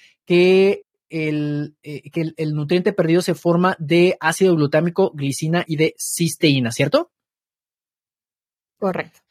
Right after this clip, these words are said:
Speaker 1: Fantástico. Y, y bueno, de ahí, de ahí, eh, ¿hay algo que nos, más que nos quieras mencionar?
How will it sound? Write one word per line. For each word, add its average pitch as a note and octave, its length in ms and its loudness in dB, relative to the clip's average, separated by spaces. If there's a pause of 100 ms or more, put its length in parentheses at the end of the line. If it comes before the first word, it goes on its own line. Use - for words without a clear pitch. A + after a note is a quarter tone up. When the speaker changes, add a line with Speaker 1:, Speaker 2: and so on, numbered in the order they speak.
(1040)
Speaker 1:
Fantástico. D3 540 -2 (240)
Y, A#3+ 460 4 (440)
y F#3 80 -2
bueno, E3+ 300 0
de D#3 220 -2
ahí, A3 560 0 (800)
de D#3+ 200 -2
ahí, G3+ 600 0
eh, D#3 320 -6
¿hay G3 200 2
algo G#3+ 140 0
que G#3 80 0
nos, E3+ 240 -2
más F#3 160 0
que - 80 -2
nos F#3 80 -2
quieras G3+ 240 2
mencionar? F#3 520 -2